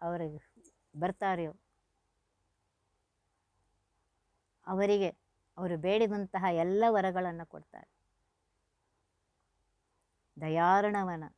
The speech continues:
ದಯಾ ಸಮುದ್ರರಾಗಿದ್ದಾರವರು. ಜ್ಞಾನಪೂರಿತ ಶುಭಚರಿತನ,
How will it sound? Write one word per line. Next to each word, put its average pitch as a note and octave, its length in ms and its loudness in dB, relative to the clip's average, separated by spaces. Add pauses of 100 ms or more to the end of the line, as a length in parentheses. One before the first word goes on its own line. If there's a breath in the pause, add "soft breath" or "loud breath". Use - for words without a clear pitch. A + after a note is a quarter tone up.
(180)
ದಯಾ F3 320 2
ಸಮುದ್ರರಾಗಿದ್ದಾರವರು. G3 1300 0 (4000)
ಜ್ಞಾನಪೂರಿತ F3+ 1120 -4 (140)
ಶುಭಚರಿತನ, F3 760 -12